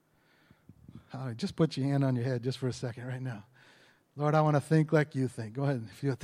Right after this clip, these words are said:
<laughs> just say, make that your prayer right now, declaration. Lord, I'm gonna think like you think. My thoughts are your thoughts.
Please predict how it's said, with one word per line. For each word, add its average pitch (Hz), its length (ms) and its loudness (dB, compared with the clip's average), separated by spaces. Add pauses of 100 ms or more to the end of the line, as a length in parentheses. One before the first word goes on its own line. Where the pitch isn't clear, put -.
(200)
<laughs> 156 280 -16
just - 120 -16
say, 151 120 2
make 147 220 2
that 143 200 4
your 135 100 2
prayer 123 360 2
right 117 180 -2
now, 120 180 -4
declaration. 120 760 -2
Lord, 131 180 2
I'm 151 180 6
gonna 139 160 2
think 156 400 -2 (340)
like 143 240 -6
you 120 120 -2
think. 127 320 -14 (600)
My 147 180 0
thoughts 151 440 -4 (500)
are 143 100 -8
your 113 200 -4
thoughts. 104 400 -10